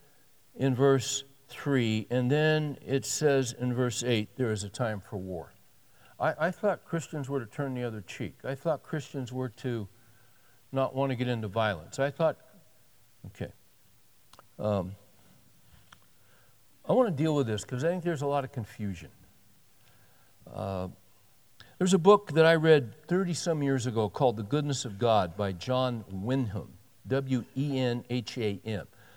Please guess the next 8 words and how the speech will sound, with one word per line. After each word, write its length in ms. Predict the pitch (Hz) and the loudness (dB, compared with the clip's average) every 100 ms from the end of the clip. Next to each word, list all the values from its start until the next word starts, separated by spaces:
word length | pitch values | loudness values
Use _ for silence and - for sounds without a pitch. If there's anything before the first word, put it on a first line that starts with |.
| - - - - - | -20 -20 -20 -20 -8
Uh, 460 | 117 117 113 104 101 95 - - - - _ - - - - | -2 2 2 0 -2 -8 -16 -20 -20 -20 _ -20 -20 -20 -10
taught 360 | - 170 170 | 4 4 6
in 140 | 147 147 | 0 0
England 380 | 160 156 151 135 | 2 4 2 0
with 100 | 101 | 0
J 160 | 131 | 2
I 140 | 123 113 | 2 0
Packer, 640 | - 120 113 123 120 | -2 0 0 -2 -4